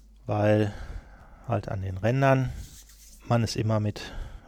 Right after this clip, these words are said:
verbranntem Papier zu tun hat. Jetzt muss ich mich hier aber ein bisschen beeilen, ehe der Kleber abbindet, denn, äh, ich hatte ja gedacht, die Seite ginge leichter. Ich habe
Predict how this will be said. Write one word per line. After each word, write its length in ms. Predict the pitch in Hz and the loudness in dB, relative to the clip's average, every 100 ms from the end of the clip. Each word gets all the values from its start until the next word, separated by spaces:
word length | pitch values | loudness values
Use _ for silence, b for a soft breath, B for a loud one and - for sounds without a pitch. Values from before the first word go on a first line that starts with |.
| - | -10
verbranntem 520 | - 104 101 101 101 | -4 -2 0 -2 -2
Papier 400 | 120 - 95 92 | -4 -4 -8 -6
zu 120 | - | -8
tun 260 | - - - | -10 -14 -14
hat. 280 | - - - B - - | -14 -16 -16 B -20 -20
Jetzt 220 | 113 - | -20 -8
muss 120 | 117 | -6
ich 140 | 110 120 | -4 -6
mich 120 | 110 | -6
hier 120 | 120 | -6
aber 140 | 110 113 | -4 -6
ein 80 | |
bisschen 320 | 104 - 107 98 | -6 -6 -6 -6
beeilen, 340 | 107 117 127 | -6 -4 -4
ehe 120 | 120 | -4
der 140 | 110 107 | -6 -8
Kleber 380 | - 110 98 | -4 -4 -2
abbindet, 680 | 107 - 135 139 147 156 - b b b b - | -2 -4 -4 0 0 0 -6 b b b b -10
denn, 560 | 131 113 117 117 117 113 B B B B B - 135 | -8 -4 -4 -2 -4 -6 B B B B B -14 -8
äh, 360 | 127 120 117 117 B B B - - B B B B B B | -6 -4 -6 -8 B B B -20 -20 B B B B B B
ich 80 | - | -6
hatte 180 | 123 113 | -4 0
ja 80 | 104 | -2
gedacht, 340 | 104 107 - | 0 -2 -2
die 80 | 107 | -4
Seite 380 | 104 104 107 95 | -2 -2 -2 -6
ginge 240 | 98 98 | -4 -4
leichter. 640 | 92 98 117 - 139 131 | -2 -2 -2 -2 -2 0
Ich 120 | 95 | -4
habe 120 | - | -6